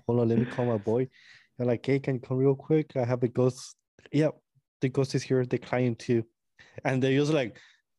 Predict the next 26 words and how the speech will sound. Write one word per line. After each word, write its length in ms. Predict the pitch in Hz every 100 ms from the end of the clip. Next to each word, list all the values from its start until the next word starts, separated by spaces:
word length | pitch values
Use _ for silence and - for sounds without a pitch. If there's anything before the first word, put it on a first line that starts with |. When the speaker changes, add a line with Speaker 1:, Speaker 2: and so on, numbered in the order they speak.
| _ _ -
Speaker 2:
both 260 | 143 143
the 100 | 156
ghost 360 | 123 139 139 151
and 100 | 139
the 80 | 117
client 320 | - 120 131
are 60 | 131
just 160 | 131
standing 360 | - 113 117 127
there 160 | 127 120
waiting 260 | 120 123
for 140 | - 120
him 140 | 117
to 120 | 135
finish 360 | 127 120 123 120
the 120 | 123
call. 180 | - 117
Speaker 1:
Yeah, 60 |
I 40 | 113
Speaker 2:
Like, 60 | 110
Speaker 1:
guess 120 | 127
I'll 80 | 117
just 220 | 131 165
Speaker 2:
"Really?" 60 | 127
Speaker 1:
wait. 300 | 143 127 254 - _ _ _ _ -
Speaker 2:
<laughs> 120 | 392